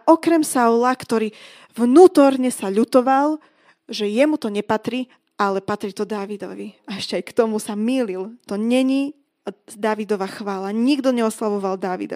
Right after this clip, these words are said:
Všetci oslavovali Hospodina. A neuvedomil si, že, že je tam on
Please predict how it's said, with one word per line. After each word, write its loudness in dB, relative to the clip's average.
Všetci 0
oslavovali -2
Hospodina. -8
A -8
neuvedomil 4
si, -6
že, -4
že -4
je -2
tam -10
on -2